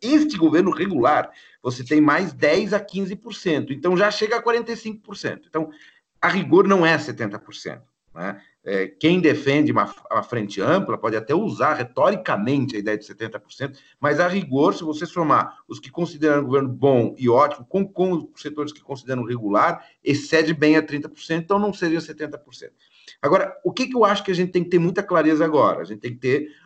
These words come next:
uma avaliação precisa do que tá acontecendo. Por quê?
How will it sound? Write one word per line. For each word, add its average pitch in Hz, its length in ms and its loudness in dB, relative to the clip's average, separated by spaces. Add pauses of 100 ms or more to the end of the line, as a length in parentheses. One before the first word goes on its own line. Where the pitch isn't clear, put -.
(100)
uma 151 340 0
avaliação 175 680 2
precisa 233 480 -6
do 226 100 -8
que - 100 -16
tá 240 100 0
acontecendo. 240 640 -4 (400)
Por 202 140 0
quê? - 300 -6